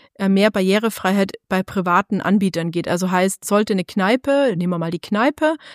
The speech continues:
ist ja hier ein Podcast über das Gute, ein guter Ort, so eine, so eine Wirtschaft, wie wir in Süddeutschland sagen, wo jeder reinkommen sollte. Da sollte eine Rampe vor der Tür sein, es sollte drin auch eine rollstuhlgerechte Toilette geben und vielleicht eine Speisekarte,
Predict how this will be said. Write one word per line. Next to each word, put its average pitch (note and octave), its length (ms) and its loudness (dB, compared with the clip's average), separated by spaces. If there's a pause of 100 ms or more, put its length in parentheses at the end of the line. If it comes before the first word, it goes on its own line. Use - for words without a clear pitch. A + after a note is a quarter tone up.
(100)
ist - 100 -8
ja F#3 60 0
hier F#3 120 0
ein F#3 80 0
Podcast - 420 -4
über F3 140 -6
das E3 160 -6
Gute, C#4+ 420 2 (320)
ein G3 160 -6
guter A3+ 300 -2
Ort, B3+ 300 2
so - 240 -10
eine, E3 200 -8
so D#3 100 -10
eine D#3 160 -6
Wirtschaft, C4 680 0
wie G3 140 -2
wir G#3 100 2
in G3+ 80 0
Süddeutschland G#3+ 560 0
sagen, G3 380 0
wo F#3 140 4
jeder F3+ 280 2
reinkommen D#3+ 380 -6
sollte. E3 280 -4
Da E3 120 -4
sollte F#3 300 0
eine E3 200 -4
Rampe C#4+ 220 4
vor G#3 160 0
der G3+ 140 -4
Tür A3 200 -2
sein, G3 320 0 (400)
es - 120 -4
sollte F#3+ 220 0
drin G#3 240 0
auch - 140 -4
eine F#3 280 2
rollstuhlgerechte F#3+ 600 -2
Toilette A3 380 -2
geben A3 260 0
und G3 140 -2
vielleicht G3 260 0
eine G3 80 -4
Speisekarte, G#3 840 0